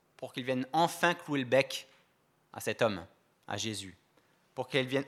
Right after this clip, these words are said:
enfin le faire taire une bonne fois pour toutes. Et ces hommes, donc, se rassemblent autour de Jésus, mais pour chercher une faille chez,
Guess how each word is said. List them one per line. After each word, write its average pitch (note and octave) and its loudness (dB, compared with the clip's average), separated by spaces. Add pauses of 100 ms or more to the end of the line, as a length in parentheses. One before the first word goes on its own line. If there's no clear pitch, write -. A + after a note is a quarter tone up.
enfin D#3+ 4 (300)
le A#2 -6
faire - -2
taire B2+ 4 (100)
une A2 -8
bonne A2+ -4
fois - -6
pour - -18
toutes. - -16 (1300)
Et C3+ -6
ces D#3+ 0
hommes, F#3+ 10
donc, E3 2 (720)
se - -2
rassemblent C#3+ 6
autour D3+ -4
de C#3 -2
Jésus, B2+ -4 (2250)
mais A2+ -8
pour - -4
chercher D3 2
une A#2 -4
faille A2 2 (220)
chez, G2+ -14